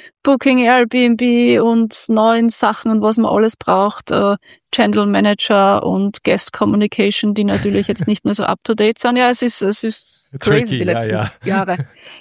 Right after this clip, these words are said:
Speaker 1: Äh, also so Ferienwohnungsvermietung wie vor dreißig Jahren, äh, gibt's halt in dem Sinne nicht mehr. Ja, es ist ja alles digital. Den helfe ich bei der Vermietung. Also da mache ich quasi die ganze
Speaker 2: Mhm.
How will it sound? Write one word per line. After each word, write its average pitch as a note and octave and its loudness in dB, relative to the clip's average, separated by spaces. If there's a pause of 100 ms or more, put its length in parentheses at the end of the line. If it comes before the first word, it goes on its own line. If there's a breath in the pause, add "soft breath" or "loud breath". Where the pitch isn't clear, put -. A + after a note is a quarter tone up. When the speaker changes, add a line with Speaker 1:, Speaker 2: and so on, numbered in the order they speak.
Speaker 1:
Äh, - -10
also A3 -2
so A#3+ 0
Ferienwohnungsvermietung C4 0
wie B3 -2
vor A#3 0
dreißig G#3+ -2
Jahren, A3 2
äh, G#3+ -2
gibt's - -8
halt - -6
in F#3+ -4
dem F#3+ -4
Sinne F#3 -4
nicht F3+ -6
mehr. F#3 -4
Ja, G3 -2
es F#3+ -8
ist F#3+ -8
ja - -2
alles F#3+ -2
digital. F#3 -2 (640 loud breath)
Den C#4 2
helfe C4+ 0
ich - -4
bei B3+ 2
der B3+ 0
Vermietung. B3+ 0
Also G#3+ -2
da A3 0
mache G3+ 0
ich - -16
quasi F#3 -2
die F#3 -2
ganze F#3 0
Speaker 2:
Mhm. F3 -4